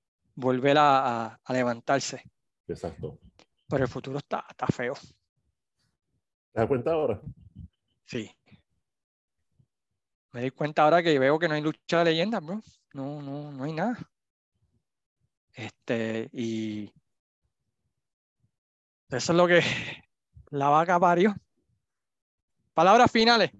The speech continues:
Speaker 1: de Summer Madness. ¿Qué, qué grado le das?
Speaker 2: C.
Speaker 1: Yo también. Le doy una C. Eh, lo que fue bueno,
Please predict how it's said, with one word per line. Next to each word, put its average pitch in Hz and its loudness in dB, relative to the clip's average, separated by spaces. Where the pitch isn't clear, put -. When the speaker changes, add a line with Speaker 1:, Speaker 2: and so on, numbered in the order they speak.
Speaker 1:
de 165 -2
Summer 202 -4
Madness. 196 -2
¿Qué, 175 -4
qué 175 -2
grado 185 2
le 180 2
das? 165 -6
Speaker 2:
C. - -2
Speaker 1:
Yo 170 -8
también. 139 -8
Le 147 -12
doy 165 0
una 208 2
C. - -8
Eh, 131 -2
lo 156 -2
que 147 2
fue 185 4
bueno, 226 6